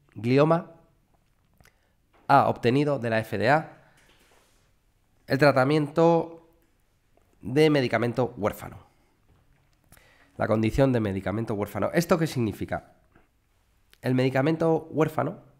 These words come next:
también son titulares, y por favor, eh, seguro que hay gente que escucha el vídeo que tiene mucha más información o que sabe mucho más que yo,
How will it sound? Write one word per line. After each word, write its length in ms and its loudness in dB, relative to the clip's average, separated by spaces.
también 340 -6
son 180 -6
titulares, 600 -4
y 40 -20
por 140 -16
favor, 460 -4
eh, 400 -12
seguro 360 -8
que 80 -8
hay 80 -8
gente 260 -8
que 60 -12
escucha 460 -14
el 120 -8
vídeo 220 -2
que 120 -10
tiene 240 -2
mucha 320 -4
más 160 -4
información 460 -6
o 100 -8
que 60 -14
sabe 200 -6
mucho 220 -8
más 120 -8
que 120 -6
yo, 160 -4